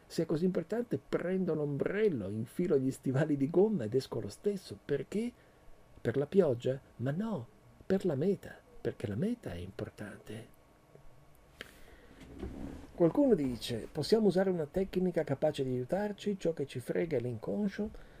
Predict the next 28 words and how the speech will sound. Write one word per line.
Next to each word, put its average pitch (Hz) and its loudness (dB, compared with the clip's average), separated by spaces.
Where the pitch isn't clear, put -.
Dipende 294 2
da 131 4
te. - -12
Se - -4
tu 220 0
vuoi 185 6
credere 196 2
a 165 2
certe - -2
informazioni, 247 -2
quelle 247 6
informazioni 180 2
saranno 151 0
vere 120 4
per - -2
te. - -12
Qualcuno 175 6
l'ha 131 6
già 139 6
detto, - 0
che - -6
tu 208 2
ci 180 -2
creda 123 2
oppure 151 2
no, 160 2
comunque 175 6
vada, 147 4